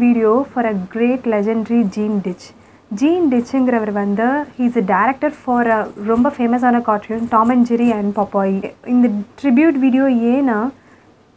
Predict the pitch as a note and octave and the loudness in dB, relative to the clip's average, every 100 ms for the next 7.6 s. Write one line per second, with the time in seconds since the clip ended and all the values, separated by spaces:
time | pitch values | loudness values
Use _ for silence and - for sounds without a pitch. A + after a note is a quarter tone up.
0 | A#3 A#3+ D4+ D4+ C#4+ A#3+ A#3+ B3+ A#3 A#3 | -4 -2 2 2 2 2 2 0 2 0
1 | C#4 - C#4 C#4+ C4+ A#3 A3 G#3+ A3 - | -2 -2 0 2 0 0 -2 -2 -4 -8
2 | A3 G#3+ B3 A#3+ G#3 F#3+ B3 C#4 A#3+ A#3+ | -6 -4 -4 -2 -2 0 2 2 2 -2
3 | - A#3 A#3+ A3 G#3 A#3 - G#3+ A#3 B3 | -2 -2 -2 0 0 -2 -4 -4 -2 -2
4 | - - G#3+ G#3+ G3+ G3+ - - - _ | -6 -8 -4 -2 -2 -6 -12 -20 -20 _
5 | - B3+ B3+ C#4 B3 B3 A3+ G3+ G#3 B3+ | -2 2 2 2 0 0 0 -2 -2 -2
6 | B3+ G#3+ G#3+ G#3+ A3+ C4 B3+ B3 A#3 G#3+ | -2 -2 -2 -4 -4 -6 -4 -4 -4 -2
7 | A3 G3+ G#3+ G#3+ G3+ G#3+ | -4 -2 -2 -4 -4 -2